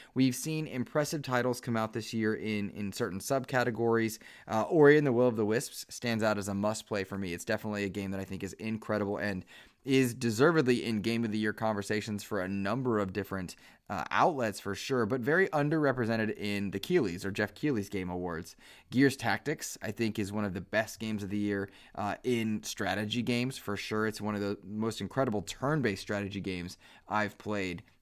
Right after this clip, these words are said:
uh, ever to date, really and truly. Uh, that is an added bonus for me, given that I am a strong Gears fan. But, but if we remove the Gears aspect of it,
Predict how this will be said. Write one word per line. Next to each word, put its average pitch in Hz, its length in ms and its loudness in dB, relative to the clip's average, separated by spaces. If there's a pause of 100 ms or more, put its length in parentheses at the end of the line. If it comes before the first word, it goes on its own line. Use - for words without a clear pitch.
(100)
uh, 95 140 -4 (100)
ever 180 260 6
to 104 120 -4
date, 104 300 0
really 101 260 -2
and 92 80 -6
truly. 104 380 -2 (260)
Uh, 101 280 -2
that 131 200 4
is 123 140 2
an 123 180 0
added 113 520 0 (340)
bonus 123 640 6
for 117 140 -2
me, 107 220 2
given 104 260 0
that 101 100 0
I 98 120 0
am 98 100 -2
a 95 100 -4
strong 101 460 -2
Gears 139 400 4
fan. 90 300 -2
But, 110 200 -4
but 104 140 -2
if 104 140 -6
we 107 80 2
remove 107 640 4
the 117 80 2
Gears 107 420 2
aspect 87 560 -6
of 92 140 -4
it, 85 140 -6